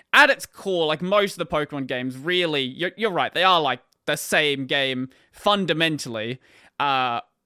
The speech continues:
th-, I will, I will make an argument in the case of Mario, and that is there is a big distinction between, like, the two D Mario games and the three D Mario games. And I feel like three D Mario is where, like, the interesting stuff tends to happen.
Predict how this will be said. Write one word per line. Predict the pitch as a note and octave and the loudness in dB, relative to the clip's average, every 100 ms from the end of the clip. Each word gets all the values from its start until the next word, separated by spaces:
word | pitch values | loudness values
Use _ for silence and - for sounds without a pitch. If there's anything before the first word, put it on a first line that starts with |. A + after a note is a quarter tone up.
| _ _ _ _ _ _ _ | _ _ _ _ _ _ _
th-, | G3 G3+ | 2 4
I | |
will, | G3 C#4 E4 C#4 - | 4 2 0 -2 0
I | F#3 | 0
will | G#3+ | 0
make | C4 C4 | 0 -2
an | A#3 | 0
argument | F#3 F#3 E3+ F3+ E3 | 0 0 -2 -4 -4
in | E3+ | -6
the | D#3+ | -8
case | - E3+ D#3 - | -4 -4 -4 -6
of | |
Mario, | C#3 C3+ C#3+ E3 A#3+ D4+ - - - | -4 -2 -2 0 -2 -4 -16 -8 -2
and | E3+ E3 | 0 4
that | G3 G#3+ | 4 4
is | F#3 F#3 F3 - _ _ - | 0 0 -2 -6 _ _ -12
there | C#3+ F3+ F#3 | 2 4 4
is | F3 | 2
a | D#3+ | -2
big | A3+ A3+ | -2 -4
distinction | A3 - G3 F3+ | -4 -4 -4 -6
between, | F3+ D#3 F3 E3 | -10 -8 -4 -4
like, | D#3 D3 - | -4 -6 -10
the | |
two | D3+ - D#3+ | -14 -6 -4
D | F3+ | -4
Mario | F3+ F3 F#3+ F#3 | 0 0 0 0
games | F3 F3+ D#3+ | 0 0 -4
and | - C#3+ C#3 | -4 -4 -4
the | C3+ C3 | -6 -8
three | - C#3+ E3 | -8 -4 -4
D | D3+ | -2
Mario | C3+ B2+ A#2+ A#2+ | -4 -4 -4 -6
games. | A#2 G2+ A#2+ B2+ - _ _ _ | -8 -8 -10 -12 -18 _ _ _
And | - | -2
I | F#3 | -2
feel | A#3 B3+ | 0 2
like | B3 - - _ _ - | 2 2 -12 _ _ -6
three | G3+ C#4 | -2 0
D | B3 | 0
Mario | A3 G#3+ G3+ | 2 2 0
is | F3 | 0
where, | F3+ | 0
like, | E3+ E3 | 0 -2
the | F3 | -6
interesting | - G3 F#3 E3 F3+ E3 | -4 -4 -4 -6 -4 -4
stuff | - D3+ - | 0 -2 -2
tends | E3 D3 | -4 -4
to | C3 | -2
happen. | C3+ B2+ - F2 A#2+ | -2 -2 -6 -14 -16